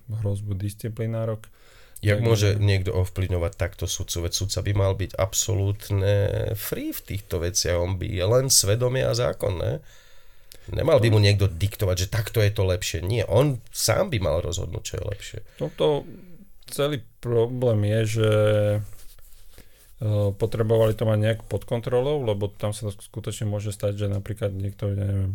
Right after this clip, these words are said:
Speaker 1: rozhodoval by o nejakých zmenkách za neviem koľko miliónov a by si povedal, že ten devätnásťročný trest je tiež neprimeraný, čo to je. A, a tým pádom by s-, mohol po-,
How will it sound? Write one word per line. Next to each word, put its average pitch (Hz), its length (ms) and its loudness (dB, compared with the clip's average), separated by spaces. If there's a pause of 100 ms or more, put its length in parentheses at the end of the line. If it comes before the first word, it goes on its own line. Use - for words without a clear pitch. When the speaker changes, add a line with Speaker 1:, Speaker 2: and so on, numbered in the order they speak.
Speaker 1:
rozhodoval 101 640 0
by 98 180 -4
o 98 140 0
nejakých 98 320 -4 (240)
zmenkách 107 520 -2
za 101 120 -4
neviem 101 180 0
koľko 101 320 -6
miliónov 107 600 0 (100)
a 101 180 -4
by 101 260 -6
si 98 140 -8
povedal, 101 320 -2
že 101 140 -4
ten 101 180 -4
devätnásťročný 104 1040 -2
trest 104 400 -6
je 104 120 -2
tiež 107 300 -4
neprimeraný, 113 680 -2
čo - 120 -16 (100)
to - 140 -14
je. 120 200 0 (720)
A, 107 100 0 (300)
a - 160 -6
tým 113 320 -2
pádom 110 480 4
by 104 100 0
s-, - 460 -8
mohol 110 400 0
po-, 110 320 0